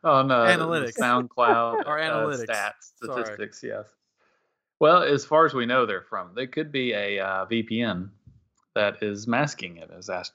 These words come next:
Speaker 1: Amsterdam. I'm not sure why you'd wanna do that.
Speaker 2: It's probably
Speaker 1: Uh,
Speaker 2: the
Speaker 1: it
Speaker 2: dark web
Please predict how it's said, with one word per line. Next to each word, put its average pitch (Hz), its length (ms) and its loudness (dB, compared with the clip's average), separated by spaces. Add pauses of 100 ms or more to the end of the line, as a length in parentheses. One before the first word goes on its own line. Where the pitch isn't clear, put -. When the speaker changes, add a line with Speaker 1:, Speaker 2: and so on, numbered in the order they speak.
Speaker 1:
Amsterdam. 101 500 -6
I'm 131 80 4
not 160 140 4
sure 139 160 4
why 113 160 6
you'd 101 140 -6
wanna 101 240 -8
do 104 180 -8
that. 95 180 -14 (140)
Speaker 2:
It's - 80 -20
probably 127 420 0
Speaker 1:
Uh, 165 40 -12
Speaker 2:
the 123 100 -6
Speaker 1:
it 120 40 -6
Speaker 2:
dark 135 280 -2
web 110 400 -10